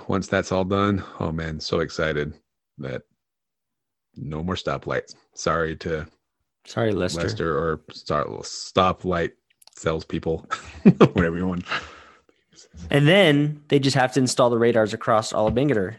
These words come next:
Speaker 2: instead. Keep everybody going the speed limit.
Speaker 1: Yeah. Let's just put up, up those frowny s-, s-, radar things everywhere, and then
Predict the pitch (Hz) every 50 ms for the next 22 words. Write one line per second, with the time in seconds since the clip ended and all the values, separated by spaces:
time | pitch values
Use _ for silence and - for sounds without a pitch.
0 | - - 127 127 - - 147 131 101 98 - - _ _ _ - _ _ _ _
1 | _ - - - - - - - 131 127 - 123 117 107 107 117 110 110 107 110
2 | 117 - - 123 117 117 113 - - 90 87 78 80 80 - - _ _ _ _
3 | _ _ _ _ _ _ _ _ - - - 170 160 104 - - _ _ _ _
4 | - - _ _ _ _ _ _ _ _ _ _ _ _ _ _ _ _ _ _
5 | _ _ _ _ _ _ _ _ _ _ _ _ _ _ _ _ _ _ _ _
6 | _ _ - 117 113 - 123 113 - - - 113 - 104 110 107 - 104 98 -
7 | 101 98 98 95 - - - 92 98 98 98 101 98 95 92 - - _ _ _
8 | _ _ - - - - _ - - - - - - 76 98 110 113 98 90 90
9 | - 90 87 90 82 87 95 113 104 87 85 80 82 85 90 - - - 85 85
10 | 82 82 82 82 80